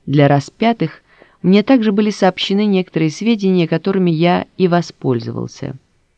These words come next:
Вообще, в рассказе о последних часах Иисуса я изменил несколько фраз, которые могли бы показаться слишком историческими. Здесь любимое объяснение господина Штрауса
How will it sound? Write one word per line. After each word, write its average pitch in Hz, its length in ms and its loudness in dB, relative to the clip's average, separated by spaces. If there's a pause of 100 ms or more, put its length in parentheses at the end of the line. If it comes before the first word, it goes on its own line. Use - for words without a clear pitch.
(720)
Вообще, 226 380 2
в 285 60 4
рассказе 233 520 2
о - 140 0
последних 196 540 0
часах 185 420 -6
Иисуса 180 480 -2
я 180 220 2
изменил 180 480 2
несколько 170 500 -2
фраз, 202 320 -4
которые 160 340 -2
могли 160 300 0
бы 156 140 -2
показаться 160 720 -4
слишком 170 580 -4
историческими. 135 1000 -6 (920)
Здесь 139 400 0
любимое 143 460 2
объяснение 143 640 0
господина 139 480 0
Штрауса 214 580 -2